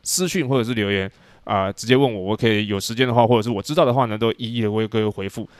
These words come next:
那如果各位喜欢像今天这样子，对于我每次带团的这样子的行程分享呢，不管各国的或者是中亚的、秘鲁的怎么样的行程分享，你喜欢这样的内容的话呢，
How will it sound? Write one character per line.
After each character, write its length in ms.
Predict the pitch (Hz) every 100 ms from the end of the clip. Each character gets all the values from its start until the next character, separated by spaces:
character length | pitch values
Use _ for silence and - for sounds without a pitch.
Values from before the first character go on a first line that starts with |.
| _ _
那 120 | 208
如 80 | 214
果 100 | 185
各 160 | 160 190
位 100 | 185
喜 200 | 151 120
欢 140 | 139
像 180 | 147 160
今 160 | 139 151
天 200 | 156 156
这 100 | 156
样 180 | 147 127
子， 160 | 107
对 260 | 101 147 131
于 100 | 117
我 220 | 117 101 98
每 180 | 104
次 140 | 101 139
带 220 | 151 135
团 160 | 117 104
的 80 |
这 140 | 104 123
样 180 | 117 113
子 120 | 98
的 80 | 98
行 200 | - 139
程 160 | 139
分 220 | 131 147 156
享 260 | 131 101
呢， 120 | 101
不 120 | 95 123
管 160 | 107
各 220 | 107 139
国 160 | 113 110
的 200 | 110 110
或 100 | 117
者 80 | 113
是 220 | 120 110
中 260 | - 131 143
亚 160 | 107
的、 120 | 107 107
秘 180 | 151
鲁 140 | 123 113
的 80 | 110
怎 140 | 113
么 80 | 123
样 120 | 143
的 60 | 139
行 140 | 139
程 160 | 147 147
分 140 | 170
享， 140 | 151
你 80 | 120
喜 240 | 151 - 117
欢 120 | 165
这 80 | 165
样 120 | 135
的 60 |
内 160 | 156 147
容 140 | 113
的 60 | 113
话 200 | 135 131
呢， 160 | 113